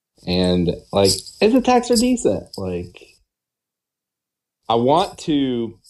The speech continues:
I want to hate him and not play him, but he is a, I, I played him a lot in that Corvus Proxima list back in the day, and I've grown to see how,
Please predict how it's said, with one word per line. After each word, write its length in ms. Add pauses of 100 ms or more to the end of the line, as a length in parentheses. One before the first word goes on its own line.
(160)
I 60
want 280
to 100
hate 240
him 280
and 120
not 260
play 240
him, 340 (640)
but 120
he 280
is 560
a, 720 (640)
I, 320 (100)
I 120
played 260
him 120
a 60
lot 540
in 100
that 200
Corvus 300
Proxima 520
list 640
back 240
in 120
the 100
day, 400 (840)
and 540 (120)
I've 340 (320)
grown 300
to 80
see 260
how, 640